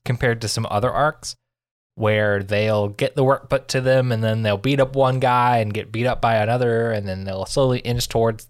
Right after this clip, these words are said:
the main villain. But this one was like, all right,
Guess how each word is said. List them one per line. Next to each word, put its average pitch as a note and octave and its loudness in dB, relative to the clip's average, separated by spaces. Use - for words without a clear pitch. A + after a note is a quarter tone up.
the F#2+ -8
main G2+ -4
villain. E3 0
But D#3 -2
this F#3+ 2
one E3 2
was C#3 2
like, C3 0
all D#3+ 0
right, F#2+ -2